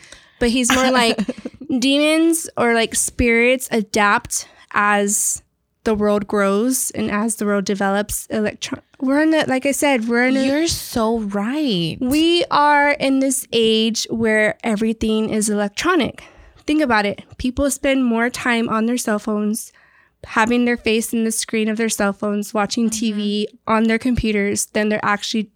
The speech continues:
Speaker 1: face-to-face person talking
Speaker 2: With
Speaker 1: to somebody.
Speaker 2: someone.
Speaker 1: Right. Even reading. I mean,
Speaker 2: I never thought about, like, a ghost evolving. Like, you know
Speaker 1: Yeah.
Speaker 2: what I mean? You
Speaker 1: So
Speaker 2: just think that they're gonna stay in their old ways, like
Speaker 1: Right. So his theory is that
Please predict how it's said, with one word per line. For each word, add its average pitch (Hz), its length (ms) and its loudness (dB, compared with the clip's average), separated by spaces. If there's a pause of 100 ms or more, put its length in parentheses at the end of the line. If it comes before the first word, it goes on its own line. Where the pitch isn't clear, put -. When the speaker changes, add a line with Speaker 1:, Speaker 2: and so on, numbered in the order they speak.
(160)
Speaker 1:
face-to-face 208 600 -2
person 202 460 -2
talking 208 280 -6
Speaker 2:
With 208 120 -2
Speaker 1:
to - 60 -6
somebody. 202 360 -2
Speaker 2:
someone. 208 260 -4 (640)
Speaker 1:
Right. - 220 -4 (480)
Even 349 360 2
reading. 233 540 -2 (540)
I 233 60 2
mean, 247 240 2
Speaker 2:
I 233 100 2 (140)
never 277 400 -2
thought 233 320 -6
about, 226 320 -8
like, 214 240 -8
a 214 60 -8
ghost 202 520 -8
evolving. 190 800 -4
Like, 180 380 -8
you 254 120 -2
know 262 120 2
Speaker 1:
Yeah. 233 140 4
Speaker 2:
what - 100 0
I - 80 -2
mean? 330 260 -2
You 247 140 0
Speaker 1:
So 311 80 2
Speaker 2:
just 311 180 0
think 285 220 -2
that 285 100 -4
they're 254 140 -2
gonna 247 360 -4
stay - 320 -6
in 240 140 -2
their 233 160 -4
old 220 260 -4
ways, 202 460 -4
like 190 300 -6
Speaker 1:
Right. 240 340 0
So 262 200 0
his 320 420 0
theory 220 480 2 (100)
is 214 380 0
that 202 500 0